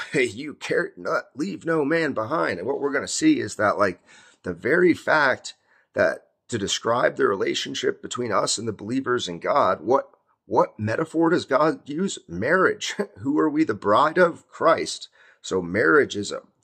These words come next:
very serious thing in the eyes of the Lord. That's what he was showing me. He takes marriage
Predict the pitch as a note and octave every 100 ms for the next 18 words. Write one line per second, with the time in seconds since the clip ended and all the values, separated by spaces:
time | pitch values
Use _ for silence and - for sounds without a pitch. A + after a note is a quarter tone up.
0 | - G#3+ G#3 C3+ F2+ - - - C3 C3
1 | A2 G2+ - - A#2 G2 F#2+ E2 F#2+ G2
2 | F2+ E2+ D2+ B1+ - _ - - _ G#2+
3 | A2+ A2+ G2 A2+ E2+ - F2+ D2 A#1 -
4 | - - A2 F#2+ - E2 F2+ F#2 E2 -
5 | -